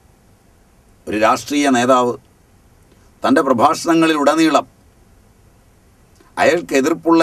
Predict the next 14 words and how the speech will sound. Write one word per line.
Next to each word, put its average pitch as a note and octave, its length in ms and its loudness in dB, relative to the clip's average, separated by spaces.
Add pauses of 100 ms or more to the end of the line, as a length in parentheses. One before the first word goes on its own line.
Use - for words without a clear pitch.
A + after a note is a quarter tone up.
(140)
എല്ലാ C#3+ 160 2 (120)
മതങ്ങളെയും, D3 560 -2 (100)
അയാൾക്കെതിർപ്പുള്ള C#3+ 720 -2 (120)
എല്ലാ C3+ 160 4 (120)
ജാതികളെയും, C#3 560 0 (140)
അയാൾക്കെതിർപ്പുള്ള C3 720 0 (100)
എല്ലാ C3 160 4 (100)
രാഷ്ട്രീയങ്ങളെയും B2+ 760 -2 (640)
അതിനിശ്ചിതമായി D#3 800 0
വിമർശിക്കുകയും C3 680 -2
എതിർക്കുകയും B2+ 580 -2 (1700)
പ്രക്ഷോഭങ്ങൾ C#3+ 680 -4
നയിക്കുകയും A#2 560 0
ചെയ്തിട്ട് F2+ 340 -10